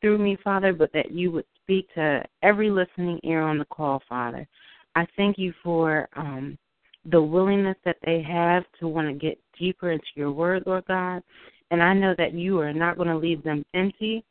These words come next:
but that you would speak to them and that they would be able to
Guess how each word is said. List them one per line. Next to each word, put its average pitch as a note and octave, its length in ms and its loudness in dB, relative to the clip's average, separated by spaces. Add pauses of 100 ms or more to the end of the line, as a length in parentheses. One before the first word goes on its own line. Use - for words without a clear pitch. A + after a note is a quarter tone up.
(320)
but E3+ 140 -8
that E3+ 160 2
you F3 180 -2
would D3 220 -4
speak G3 400 -6
to D3+ 80 -4
them C3 320 -6 (1080)
and E3 220 4
that D3+ 180 -2
they E3+ 140 6
would E3+ 200 2
be D#3+ 180 0
able D#3 220 2
to D3 400 0